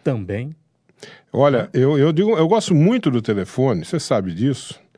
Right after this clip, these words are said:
Speaker 2: Gosto muito do telefone, porque o telefone, você falou de ouvir a voz da pessoa.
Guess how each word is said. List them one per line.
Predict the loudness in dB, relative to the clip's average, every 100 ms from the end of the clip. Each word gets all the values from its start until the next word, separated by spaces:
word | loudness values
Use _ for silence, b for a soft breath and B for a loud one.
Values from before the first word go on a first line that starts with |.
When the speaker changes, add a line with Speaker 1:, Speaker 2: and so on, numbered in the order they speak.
| b b b b b -4
Speaker 2:
Gosto | -2 -2 -2
muito | -2 -2
do | -6
telefone, | -2 -4 -4 -2 -2 -2
porque | -4 -6 -4 -4
o | -2
telefone, | -2 -2 -4 -2 -2
você | -2
falou | -4 0 0
de | 0
ouvir | 0 0
a | 0
voz | -2 -2 -2 -4
da | -6
pessoa. | -6 -8 -8 -10